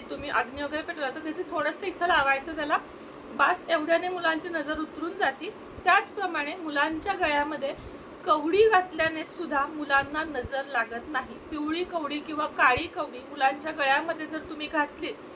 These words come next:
तर त्याने सुद्धा मुलांची नजर, अ, निघून जाती, म्हणजे लागतच नाही मुलांना नजर. इवल जरी घातलं, इवलचा एक मणी जरी घातलात मनगटीमध्ये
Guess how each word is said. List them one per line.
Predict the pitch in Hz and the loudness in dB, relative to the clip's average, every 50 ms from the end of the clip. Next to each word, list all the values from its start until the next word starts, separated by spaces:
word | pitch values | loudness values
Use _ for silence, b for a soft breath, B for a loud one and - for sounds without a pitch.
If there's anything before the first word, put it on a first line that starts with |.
| B B B B - - - | B B B B -14 -6 -2
तर | 359 370 | -2 -2
त्याने | 359 - - 339 320 302 339 359 370 | 0 2 4 4 4 4 2 0 -2
सुद्धा | 370 403 311 339 349 | -4 0 4 4 4
मुलांची | 370 359 320 302 277 294 302 - 330 320 | 4 2 0 0 0 0 -2 -6 -10 -8
नजर, | 302 294 269 240 247 285 349 - - - - - - | -6 -6 -4 0 0 0 0 0 -4 -10 -8 -2 0
अ, | 240 226 226 226 226 226 - - - | 2 2 2 2 0 -2 -4 -8 -12
निघून | 226 226 - - 320 339 339 - 359 403 427 | -10 -8 -6 -4 -4 -2 2 4 4 4 4
जाती, | 415 415 339 294 - - 311 | 4 2 0 0 -2 -6 -8
म्हणजे | 320 311 277 277 339 349 | -8 -8 -8 -6 -4 0
लागतच | 349 320 277 247 - 311 - - 403 415 415 - | 2 4 2 4 2 -2 -2 0 -2 -4 -2 -2
नाही | 370 311 277 | -2 -2 -2
मुलांना | 269 269 269 262 254 262 254 262 | -2 -4 -4 -2 -2 -2 -2 -4
नजर. | 262 269 254 240 262 262 - - B B B B B - - - | -6 -4 -4 -2 -2 -2 -2 -2 B B B B B -10 -4 0
इवल | 320 339 349 359 381 427 | 2 4 4 6 6 6
जरी | 415 440 427 427 440 | 6 6 6 8 6
घातलं, | 415 427 427 349 - - 302 311 311 294 | 6 6 2 0 0 -2 -4 -4 -4 -4
इवलचा | 311 294 294 302 320 311 311 381 359 | -4 -2 0 0 0 0 2 2 4
एक | 330 330 339 339 349 | 4 4 2 -2 -4
मणी | 339 320 311 311 339 359 | -6 -4 -4 -4 -4 -2
जरी | 349 370 370 403 392 | -2 -2 -2 -2 -2
घातलात | 381 330 311 311 - - 269 285 294 - - | -2 -2 -2 -4 0 2 2 2 2 -2 -6
मनगटीमध्ये | 302 277 285 285 285 285 311 320 - 359 370 349 320 269 247 269 | -4 -4 -4 -4 -4 -4 -4 -2 0 0 0 0 0 -2 -2 -4